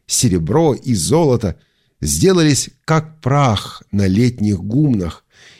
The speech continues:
и ветер унёс их, и следа не осталось от них.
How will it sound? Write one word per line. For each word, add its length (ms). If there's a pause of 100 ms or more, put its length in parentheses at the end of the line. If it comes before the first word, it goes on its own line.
(120)
и 120
ветер 540
унёс 680
их, 360 (420)
и 160
следа 600
не 160
осталось 600
от 200
них. 360